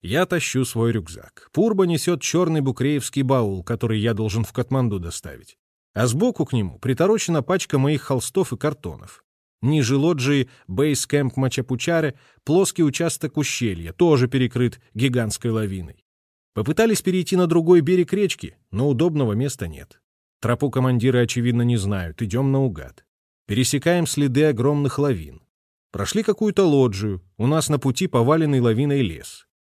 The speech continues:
Понял, что правильно поступил, когда двенадцатого не рискнул в одиночку спускаться. С рюкзаком и баулом я бы не пересек эту полосу препятствий из смерзшегося снега и поваленных стволов деревьев. Пару раз грохнулся, поскользнувшись в пластиковых ботинках на бамбуковых стволах.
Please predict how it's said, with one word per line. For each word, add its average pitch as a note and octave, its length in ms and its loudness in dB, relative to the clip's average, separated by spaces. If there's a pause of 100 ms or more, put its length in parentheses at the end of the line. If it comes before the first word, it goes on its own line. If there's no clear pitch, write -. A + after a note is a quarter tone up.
(220)
Понял, E3+ 300 4
что D3+ 220 -2
правильно C#3+ 480 0
поступил, B2+ 560 -2
когда G#2+ 260 -2
двенадцатого A#2+ 720 0
не A#2 100 2
рискнул A#2+ 460 -2
в A2 40 -2
одиночку A2+ 520 -2
спускаться. - 760 -12
С - 140 -12
рюкзаком D3+ 560 0
и E3 40 2
баулом E3 440 6
я E3 180 2
бы D#3+ 120 0
не D#3+ 80 0
пересек D3+ 500 -2
эту B2+ 160 -4
полосу A#2+ 420 -2
препятствий A#2 680 -2
из D#2 80 -10
смерзшегося A2+ 680 -4
снега A#2 460 -4 (360)
и A#2 80 -2
поваленных B2 520 2
стволов A2+ 380 -2
деревьев. - 580 -6 (320)
Пару G#3 320 4
раз D3+ 220 2
грохнулся, D#3 800 2
поскользнувшись C3+ 800 0
в - 80 -14
пластиковых A#2+ 680 -2
ботинках A#2+ 540 -2
на G#2 100 -2
бамбуковых G2+ 600 -2
стволах. G2+ 560 -8